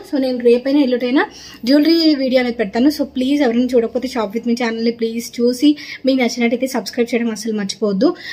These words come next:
నా డిస్క్రిప్షన్లో ఉంటుంది and also community ట్యాబ్లో కూడా ఉంటుంది. So, అది. And దీనికి, ఆ, set ఇయర్ రింగ్స్ కూడా దీని పేరే వస్తున్నాయి అనమాట. So, ఇవి బాగున్నాయి, అసలు బరువు లేవు, చాలా తేలిగ్గా ఉన్నాయి.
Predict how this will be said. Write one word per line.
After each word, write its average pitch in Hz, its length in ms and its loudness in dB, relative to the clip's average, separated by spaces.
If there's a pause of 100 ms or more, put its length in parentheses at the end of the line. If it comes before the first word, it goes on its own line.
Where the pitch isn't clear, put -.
(120)
నా 254 340 2
డిస్క్రిప్షన్లో 285 520 4
ఉంటుంది 285 260 4
and 302 120 4
also 262 320 2
community 262 380 0
ట్యాబ్లో 220 300 -4
కూడా 208 160 -6
ఉంటుంది. 196 260 -2 (500)
So, 233 40 2
అది. 214 280 2 (260)
And 339 140 6
దీనికి, 320 640 4
ఆ, 269 220 4
set 269 320 2
ఇయర్ 285 280 6
రింగ్స్ 302 240 6
కూడా 370 520 4
దీని 254 220 0
పేరే 254 320 4
వస్తున్నాయి 226 380 -2
అనమాట. 208 320 -2
So, - 600 -2
ఇవి 214 120 0
బాగున్నాయి, 269 600 6
అసలు 262 260 2
బరువు 240 320 6
లేవు, 302 240 6
చాలా 233 300 -4
తేలిగ్గా 233 400 0
ఉన్నాయి. 247 240 4